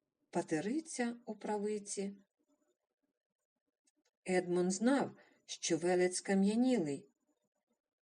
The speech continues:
але проходити повз нього було дуже неприємно. Тепер він побачив, що в кінці подвір'я лине тьмяне світло.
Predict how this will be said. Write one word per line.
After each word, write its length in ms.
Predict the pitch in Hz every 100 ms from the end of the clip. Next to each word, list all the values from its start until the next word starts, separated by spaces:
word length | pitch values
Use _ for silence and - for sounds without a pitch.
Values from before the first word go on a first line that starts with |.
| _ _ _ _ _ -
але 260 | 226 277
проходити 840 | 294 285 277 - 220 240 240 262 269
повз 420 | - 202 202 240
нього 360 | 226 214 226 214
було 380 | 196 202 214
дуже 720 | 208 170 214 196 135 135 285 143
неприємно. 880 | 139 - 156 143 147 110 139 175 190 _ _ _ _ _ _ _ _ _ _ _ _ _ _ _ _ _ _ _ _ _ _ -
Тепер 320 | 202 403 415
він 140 | 392
побачив, 640 | 392 214 208 196 - 185 - _ _ _ _ _ _ - _ -
що 220 | - 196
в 60 | 190
кінці 400 | 208 202 214 202
подвір'я 840 | - - 175 330 403 330 294 294 - _ _ _ _ _ _ -
лине 640 | 147 196 349 330 311 311 311 _ _ -
тьмяне 640 | - 156 156 175 170 180
світло. 640 | - - - 160 - 190